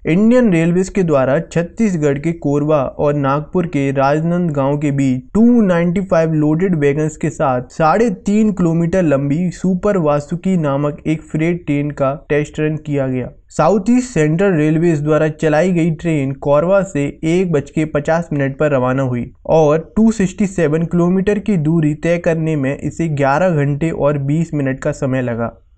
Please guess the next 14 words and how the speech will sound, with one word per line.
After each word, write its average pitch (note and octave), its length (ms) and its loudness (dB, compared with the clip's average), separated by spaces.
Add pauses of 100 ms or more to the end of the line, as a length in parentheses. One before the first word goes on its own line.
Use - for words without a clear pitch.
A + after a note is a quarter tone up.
(180)
नेशनल G3+ 460 2
ट्रांसपोर्टर G3 600 0
की G#3+ 160 2
तरफ F3 260 -2
से F3 220 -2
कहा E3+ 260 0
गया, D3 260 0 (140)
रेलवेज G#3 580 0
द्वारा D#3 300 2
चलाई E3 380 0
जाने D3 280 0
वाली C3+ 300 -2 (120)
ये F#3+ 300 0
अब D#3+ 160 -2